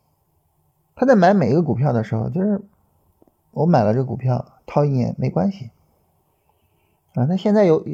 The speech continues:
有股票被套百分之四十。啊，大家也知道，从七月份到现在，很多个股跌百分之四十甚至更多，是吧？啊，那很不幸，他买的一只股票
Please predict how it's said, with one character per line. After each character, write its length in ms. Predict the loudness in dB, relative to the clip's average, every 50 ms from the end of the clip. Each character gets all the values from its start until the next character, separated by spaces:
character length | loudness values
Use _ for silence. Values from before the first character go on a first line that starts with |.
| -8 -4
有 160 | -2 -2 0
股 120 | 0 -2
票 200 | -2 -2 -2 -2
被 180 | -2 -2 -4 -4
套 220 | -4 -4 -6 -4
百 160 | -4 -2 -2 -2
分 120 | -2 -2
之 100 | -4 -4
四 220 | -6 -6 -8 -8
十。 240 | -8 -8 -10 -14 -16 -18 -20 -20 _ _ _ _ _ _ _ _ _ _ _ _ _ _ _ _
啊， 120 | -8 -4
大 120 | -2 0 2
家 120 | 4 4
也 120 | 4 2 0
知 140 | 0 0
道， 140 | 2 2 0
从 160 | 0 -2 -4
七 180 | -4 -4 -2 0
月 80 | 0 0
份 140 | 0 0
到 80 | 0 0
现 160 | 0 0 0
在， 260 | 0 0 -2 -2 -6 -10 _ _ _ _ _ _ _ _ _ _ _ _ _
很 200 | _ -4 -2 2
多 140 | 2 4 4
个 160 | 4 4 2
股 140 | 2 0 -2
跌 160 | -2 0 -2
百 160 | -2 -2 -2 -4
分 80 | -2
之 80 | -4 -4
四 220 | -4 -6 -6 -6
十 160 | -6 -8 -8
甚 160 | -6 -4 -4 -4
至 60 | -4
更 180 | -4 -4 -4 -4
多， 180 | -6 -8 -10 -10 -10
是 80 | -8 -8
吧？ 200 | -6 -8 -10 -14 _ _ _ _
啊， 100 | -10 -6 -6
那 100 | -6 -4
很 220 | -4 -4 -4 -4
不 60 | -4
幸， 200 | -4 -2 -2 -2
他 120 | -2 -2 -2
买 160 | -2 -2 -2
的 100 | -2 -2
一 60 | -4
只 100 | -4 -6
股 120 | -8 -10 -10
票 280 | -10 -10 -10 -10 -10